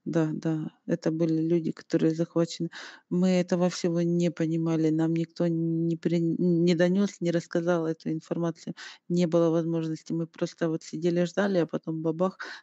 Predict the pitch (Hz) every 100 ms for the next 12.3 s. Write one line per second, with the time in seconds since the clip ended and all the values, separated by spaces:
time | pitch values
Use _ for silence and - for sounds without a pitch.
0 | - 156 160 - 160 156 156 180 170 -
1 | 165 160 160 160 - 160 165 - 160 160
2 | - 156 156 160 - - 156 156 - -
3 | _ _ _ _ _ - 175 170 - 165
4 | 160 156 165 - - 202 - - 170 160
5 | 165 170 - 156 160 - 160 165 - -
6 | - - 165 156 175 170 - 160 - -
7 | 165 165 147 151 156 151 - 165 160 151
8 | 160 156 202 208 175 156 160 170 - 156
9 | 156 - - - - 175 - 190 - -
10 | 165 - 170 170 - 165 160 165 - -
11 | 165 151 170 156 156 160 - 165 - 170
12 | 170 - -